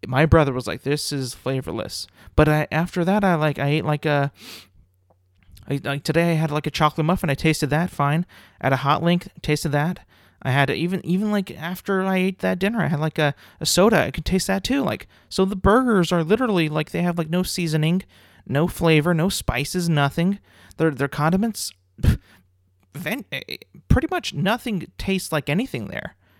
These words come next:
So, I mean, if I, if you're hungry for fast food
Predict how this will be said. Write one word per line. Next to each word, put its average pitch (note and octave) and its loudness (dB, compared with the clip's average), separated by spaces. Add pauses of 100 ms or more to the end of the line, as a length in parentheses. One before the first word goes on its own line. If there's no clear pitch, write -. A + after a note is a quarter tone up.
(260)
So, D3+ 2 (640)
I - -6
mean, D3 0
if - -4
I, G#3+ -2
if F3 -6
you're C#4+ -6 (220)
hungry G#3+ -2
for D#3 -6
fast D#3 0
food - -6